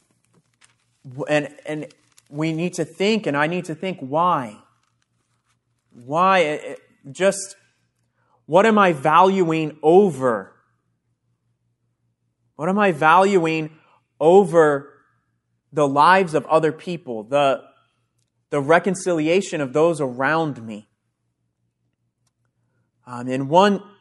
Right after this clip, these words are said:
uh, over the summer, I was really thinking about it. You know, I got the opportunity, another last second opportunity to, to counsel in a junior camp cabin with seven and eight-year-olds. And,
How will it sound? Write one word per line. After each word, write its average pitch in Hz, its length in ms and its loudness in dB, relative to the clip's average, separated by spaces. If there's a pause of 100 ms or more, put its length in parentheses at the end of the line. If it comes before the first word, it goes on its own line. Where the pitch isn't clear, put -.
(1300)
uh, 127 260 -18 (920)
over 175 260 4
the 147 100 0
summer, 175 360 0
I 143 100 6
was 135 220 0
really 185 300 4
thinking 151 360 -4
about 135 320 4
it. 131 160 0 (800)
You 143 80 -8
know, 139 60 0
I 139 80 4
got 151 260 2
the 151 80 2
opportunity, 147 1000 -2 (340)
another 156 300 2
last 151 300 2
second 156 260 0
opportunity 147 520 -4
to, 135 300 -6
to 143 160 -2
counsel 165 560 -2
in 123 100 -4
a 123 220 -4 (160)
junior 185 320 0
camp - 380 -8
cabin 107 440 -4 (360)
with 127 220 -10
seven 175 320 -2
and 143 120 -4
eight-year-olds. 113 720 -8 (1200)
And, 139 600 0